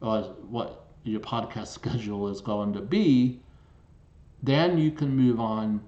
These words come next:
to ask the next question, which we'll cover in the next episode, podcast equipment and the software that you need in order to have a podcast. And that'll be the topic of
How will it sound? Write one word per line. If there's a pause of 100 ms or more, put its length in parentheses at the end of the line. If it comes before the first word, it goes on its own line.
(120)
to (600)
ask
the
next
question,
which
we'll
cover
in
the
next
episode, (1160)
podcast
equipment (160)
and
the
software
that
you
need (280)
in
order
to
have
a
podcast. (680)
And
that'll
be
the
topic
of